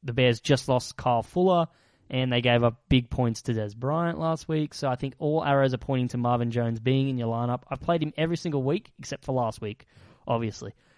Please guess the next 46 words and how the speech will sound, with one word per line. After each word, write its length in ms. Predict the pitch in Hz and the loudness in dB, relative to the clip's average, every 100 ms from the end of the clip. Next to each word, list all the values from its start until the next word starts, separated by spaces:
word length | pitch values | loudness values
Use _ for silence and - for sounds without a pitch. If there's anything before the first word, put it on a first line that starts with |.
| _ | _
where 160 | - 113 | -4 -4
he 60 | 107 | -4
had 140 | 110 | -4
his 120 | 110 | -2
big, 240 | 117 117 113 | 0 0 0
huge 380 | - 113 - | -4 -4 -2
day. 260 | - 113 107 | 0 0 0
So 240 | - 117 - | -2 -2 0
I'm 220 | 120 120 | -2 2
not, 240 | 127 127 120 | 2 0 0
<laughs> 560 | 160 156 123 - - - | 0 0 -4 -8 -10 -4
not 100 | 170 | 2
getting 240 | 170 156 | 2 2
burnt 260 | 135 143 151 | 4 2 4
by 140 | 143 131 | 2 4
Marvin 400 | 131 139 139 131 | 4 4 2 2
Jones 340 | 131 127 120 | 4 4 0
again. 320 | 123 127 123 | 2 2 0
So 140 | 127 127 | 0 2
I 60 | |
like 260 | 139 135 - | 2 2 0
him 100 | 135 | -2
at 120 | 123 | -2
seven 260 | - 135 131 | -2 -2 0
thousand 480 | 139 127 123 120 - _ _ - | 2 2 2 -4 -8 _ _ -4
one 160 | 151 | 0
hundred. 320 | 143 151 147 127 _ _ | 0 0 -2 -4 _ _
Talking 320 | 208 240 262 | 0 0 -2
about, 280 | 165 143 - | 0 -2 -2
like, 180 | 131 127 _ | -6 -6 _
contrarian 500 | - 135 147 143 143 | -4 -2 2 2 0
players, 280 | 131 135 127 | 0 0 2
you 60 | 143 | 0
look 160 | 185 277 | -2 -2
at 80 | |
Mike 300 | 233 170 156 | -2 -2 0
Evans' 300 | 135 135 143 | -2 -2 -2
price 440 | - 139 147 185 - | -4 -2 -2 -2 -8
and 120 | 139 | -6
you 60 | 131 | -4
see 200 | - 139 | -2 -2
him 160 | 147 | 0
going 260 | 131 131 135 | 0 2 0
up 120 | 131 | -2
against 340 | 127 117 - | -2 -4 -6
Denver. 380 | - 117 135 180 | -6 -4 -2 -4